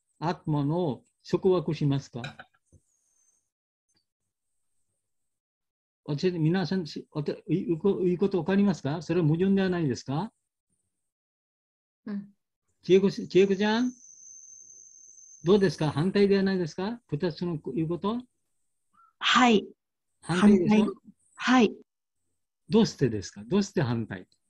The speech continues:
Speaker 1: あなたはもうさっき言ってます。聖典、私なら聖典に言ってます。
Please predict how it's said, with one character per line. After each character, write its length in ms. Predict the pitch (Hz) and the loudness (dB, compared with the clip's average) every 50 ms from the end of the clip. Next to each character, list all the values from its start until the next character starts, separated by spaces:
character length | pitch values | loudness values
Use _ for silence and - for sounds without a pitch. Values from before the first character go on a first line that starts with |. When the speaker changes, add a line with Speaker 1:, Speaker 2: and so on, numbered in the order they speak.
| _ - - | _ -12 -8
Speaker 1:
あ 140 | 123 131 139 | -6 -4 -2
な 80 | 147 | -2
た 120 | 143 180 165 | -2 -2 -2
は 40 | |
も 340 | 147 131 135 143 156 170 185 | -2 0 0 0 0 0 0
う 40 | 180 | -2
さ 140 | - - 135 | -2 -4 -6
っ 40 | 123 | -4
き 140 | - 147 | -2 -4
言 20 | 123 | -4
っ 20 | - | -2
て 100 | - 156 | 0 0
ま 280 | 147 170 196 208 196 147 | 2 2 2 2 0 -2
す。 80 | - - - - - - - - - _ - - | -4 -8 -18 -20 -20 -20 -20 -20 -20 _ -20 -16
聖 260 | - - 143 147 151 | -6 2 4 4 4
典、 220 | 147 165 160 151 156 | 4 2 0 0 0
私 460 | 147 120 120 123 - 156 151 240 254 | -2 -4 -6 -6 -6 -4 0 2 4
な 140 | 269 214 135 | 4 4 2
ら 60 | 117 | 0
聖 220 | - - 131 139 139 | -2 0 0 0 0
典 180 | - 170 156 151 | 0 2 2 2
に 60 | 127 | 2
言 40 | - | 0
っ 40 | |
て 120 | - 139 127 | 0 -2 0
ま 220 | 143 139 120 120 123 | 0 0 -2 -4 -8
す。 80 | _ | _